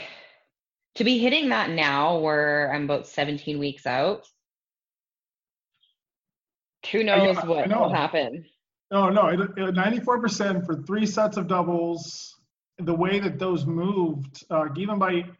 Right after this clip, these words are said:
Speaker 2: you know, at least what, I don't know which ones were which, like, in, in the second or third set, but I watched both videos from the side and the front, and they all moved smooth. Like, there was
Speaker 1: Yeah,
Speaker 2: no
Speaker 1: that was, that was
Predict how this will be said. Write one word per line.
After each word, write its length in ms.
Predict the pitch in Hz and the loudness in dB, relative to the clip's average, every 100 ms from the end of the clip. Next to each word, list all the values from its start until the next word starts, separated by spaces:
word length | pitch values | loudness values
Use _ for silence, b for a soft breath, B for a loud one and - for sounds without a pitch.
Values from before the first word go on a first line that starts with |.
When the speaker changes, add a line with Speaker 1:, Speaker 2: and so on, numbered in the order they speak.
| _ | _
Speaker 2:
you 100 | 170 | -8
know, 80 | 156 | -6
at 60 | 147 | -2
least 300 | 165 180 - | 0 0 0
what, 260 | 175 170 - | 0 0 0
I 140 | 160 | 0
don't 140 | 165 175 | 2 2
know 100 | 175 | 2
which 260 | 170 165 | 0 -2
ones 220 | 185 170 151 | -4 -4 -4
were 100 | 147 | -4
which, 400 | 156 180 175 175 | -2 -2 -4 -8
like, 320 | 156 139 165 | -8 -8 -8
in, 160 | 156 170 | -10 -6
in 200 | 165 147 | -6 -4
the 180 | 139 135 | -6 -8
second 380 | - 160 156 | -4 -4 -4
or 100 | 147 135 | -8 -6
third 240 | 165 170 | -4 -6
set, 380 | 175 202 202 196 | -6 -4 -4 -2
but 80 | 160 | -2
I 60 | 147 | -2
watched 300 | 156 170 - _ _ | -2 -4 -6 _ _
both 240 | 175 156 143 | -2 -2 -2
videos 360 | 165 175 156 | -2 -2 -4
from 140 | 139 151 | -6 -10
the 80 | |
side 340 | 139 165 156 160 | -8 -2 -2 -2
and 140 | 151 | -6
the 100 | 135 - | -10 -2
front, 280 | 180 196 143 | 0 0 -2
and 80 | 147 | -6
they 40 | |
all 200 | 156 180 | -2 -2
moved 320 | 160 175 160 | 0 -2 -4
smooth. 500 | - 156 165 175 147 143 - _ _ _ 135 | -6 -8 -4 -2 -4 -10 -20 _ _ _ -10
Like, 100 | 135 | -6
there 120 | 165 | -2
was 140 | 160 | -2
Speaker 1:
Yeah, 100 | 160 | 0
Speaker 2:
no 60 | 156 | 2
Speaker 1:
that 100 | 165 | 2
was, 120 | 170 | 2
that 120 | 175 175 | 0 0
was 400 | 170 - - | -2 -10 -20